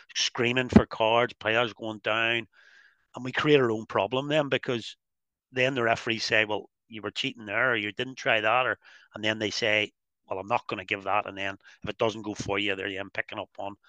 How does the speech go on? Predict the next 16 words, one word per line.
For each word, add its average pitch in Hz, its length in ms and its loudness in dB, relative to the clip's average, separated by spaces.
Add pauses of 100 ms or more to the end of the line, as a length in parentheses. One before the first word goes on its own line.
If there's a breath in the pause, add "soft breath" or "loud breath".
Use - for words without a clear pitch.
(340 soft breath)
on 107 140 0
other 110 220 2
things. 123 320 -2
So 143 180 0 (380 loud breath)
just, 180 220 6
it's 139 120 4
a, 127 180 4
it's - 200 -2
an 123 80 -2
extremely 135 1120 -2
difficult 123 600 2
area 113 340 0
to 117 100 -2
get 107 140 -2
into 107 380 -4
because 110 480 -4